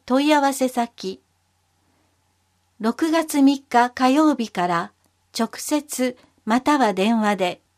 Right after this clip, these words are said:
エヌピーオー法人、寝屋川市国際交流協会。電話八一一の五九三五。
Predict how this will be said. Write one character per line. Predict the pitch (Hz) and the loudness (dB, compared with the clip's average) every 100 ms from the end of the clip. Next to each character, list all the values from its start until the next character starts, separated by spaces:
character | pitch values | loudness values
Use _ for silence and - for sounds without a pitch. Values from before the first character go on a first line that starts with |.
| _ _ _ _ _ _ _ _ _ _ - | _ _ _ _ _ _ _ _ _ _ 0
エ | 233 | 6
ヌ | 294 311 | 6 6
ピ | 311 311 302 | 4 4 6
ー | |
オ | 285 285 | 6 4
ー | |
法 | 285 262 226 | 2 2 2
人、 | 170 165 156 _ _ _ _ _ _ _ _ _ | -2 -8 -10 _ _ _ _ _ _ _ _ _
寝 | 233 | 0
屋 | 277 311 | 4 4
川 | 294 285 294 | 4 4 4
市 | - 208 202 | 0 -6 -8
国 | - 233 - | -4 -4 -2
際 | - 320 311 | 2 2 2
交 | 302 294 | 2 2
流 | 277 285 277 | 4 0 -2
協 | - 254 240 | 0 0 0
会。 | - 165 151 _ _ _ _ _ _ _ _ _ _ _ _ _ _ _ | -4 -6 -8 _ _ _ _ _ _ _ _ _ _ _ _ _ _ _
電 | 196 208 233 214 | -6 -2 0 0
話 | 202 214 - _ _ - | 0 -2 -6 _ _ -6
八 | 240 247 - 330 320 | -6 -4 -4 -2 -2
一 | 311 - 214 | -4 -6 -6
一 | 208 - 240 | -6 -2 -2
の | 190 175 196 _ _ _ - | 0 -4 -8 _ _ _ -4
五 | 226 311 311 | 0 0 -2
九 | - 294 254 | -2 0 0
三 | - 190 202 220 | -2 -2 0 -2
五。 | 202 180 - | -2 -6 -6